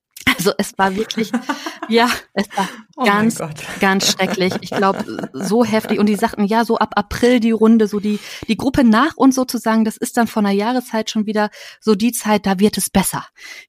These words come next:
Speaker 1: Ja, das, ähm, wusste ich ja vorher nicht. <laughs> Aber, ähm, ja, ähm, es war dann so,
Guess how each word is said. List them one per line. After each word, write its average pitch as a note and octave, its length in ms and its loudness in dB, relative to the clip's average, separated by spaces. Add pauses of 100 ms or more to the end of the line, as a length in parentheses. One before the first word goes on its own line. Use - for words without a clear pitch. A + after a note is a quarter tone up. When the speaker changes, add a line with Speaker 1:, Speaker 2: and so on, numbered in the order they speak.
(140)
Speaker 1:
Ja, D#3+ 240 2
das, - 260 -6
ähm, F#3 360 0
wusste F#3+ 260 0
ich - 80 -8
ja C#3 80 -10
vorher D3 340 -4
nicht. E3 260 0 (180)
<laughs> - 160 0 (920)
Aber, A3+ 480 2
ähm, G#3+ 380 0
ja, E3+ 420 -4
ähm, G3 320 0
es - 160 -8
war G#3 120 -2
dann G#3 180 0
so, A3+ 320 0